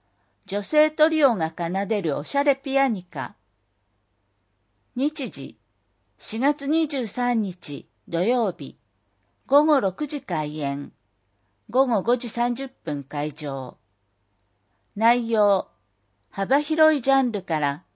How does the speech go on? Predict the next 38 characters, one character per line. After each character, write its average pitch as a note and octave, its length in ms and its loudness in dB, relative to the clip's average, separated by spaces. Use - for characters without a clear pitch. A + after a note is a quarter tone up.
馴 E3+ 240 -4
染 C4 60 0
み C#4+ 80 2
の D4 160 2
曲 B3+ 380 -2
を A3 160 0
お F3 80 -6
し F3+ 140 -4
ゃ D4 80 4
れ D#4+ 140 4
な A#3+ 180 4
ア F#3+ 80 0
レ A#3 160 0
ン G#3 80 -2
ジ D3 140 -12
で、 C3 200 -4
楽 A3 260 -2
し D#4+ 240 -2
い C#4 60 0
演 A3+ 180 0
奏 C#4+ 280 4
タ D4 200 2
イ D4 80 2
ム G#3 220 0
を C3+ 80 0
お C3 80 -6
届 G3 440 -4
け G3 40 -8
し - 180 -12
ま F3+ 160 0
す。 - 260 -20
出 - 320 -10
演 D4 240 2
者、 C3 380 -6
ラ・ F#3+ 420 2
ジ F#3+ 160 -6
ュ B3+ 80 2
エ、 D#3 240 0